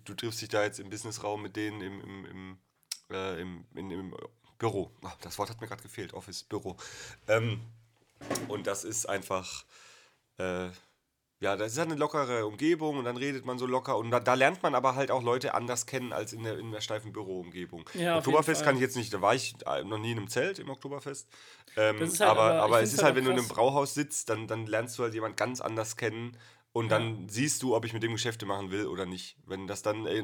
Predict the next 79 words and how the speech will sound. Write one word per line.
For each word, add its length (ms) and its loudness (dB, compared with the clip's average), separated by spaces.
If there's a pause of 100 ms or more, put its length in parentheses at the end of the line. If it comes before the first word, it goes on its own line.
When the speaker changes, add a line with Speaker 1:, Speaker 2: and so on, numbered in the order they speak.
(120)
Speaker 1:
so 100 -8
ein 100 -8
super 220 -2
unsympathischer 540 -4
Typ 180 -12
ist, 220 -10 (400)
dann 100 -12
will 60 -6
ich 60 -4
Speaker 2:
Ja. 80 -4
Speaker 1:
mit 40 -6
dem 100 -6
keine 200 -6
Geschäfte 340 -8
machen. 180 -10
Aber 140 -6
anders 300 -6
sage 180 -4
ich 80 -14
ja, 140 -6
das 280 -16
ist, 280 -16
das 100 -16
läuft. 260 -8 (140)
Speaker 2:
Ja, 80 4
das 140 4
ist 80 4
ja 80 12
Speaker 1:
Ähm, 60 10
Speaker 2:
auch 40 4
was, 140 6
was 40 -2
Speaker 1:
mich 120 10
Speaker 2:
ich 80 6
auch 60 6
immer 80 6
Speaker 1:
irritiert 260 8
das 140 6
Speaker 2:
versuche. 180 0
Speaker 1:
total. 260 4
Hier 120 0
steht 180 -2
die 60 -2
ganze 240 0
Zeit 80 -8
schlechte 260 -4
Verbindung 420 0
und 80 -2
ich 100 -6
sehe 120 2
dich 100 -4
nicht 120 -10
mehr. 100 -4
Kann 140 0
ich 100 -8
kurz 160 -6
auflegen 380 0
und 40 -4
nochmal 180 0
anrufen 400 -6
oder, 280 -4
oder 160 0
einfach, 280 -4 (100)
Speaker 2:
Ja, 120 -6
Speaker 1:
weiß 140 -2
auch 20 -2
Speaker 2:
mach 80 -2
Speaker 1:
nicht, 100 -10
die 40 -4
Speaker 2:
das. 100 2
Speaker 1:
Kamera 200 4
kurz 200 -6
mal 100 -4
drehen? 360 -4 (1120)
Äh, 80 -12
mich 280 -14
wundert 300 2
das, 240 -4
weil, 180 -8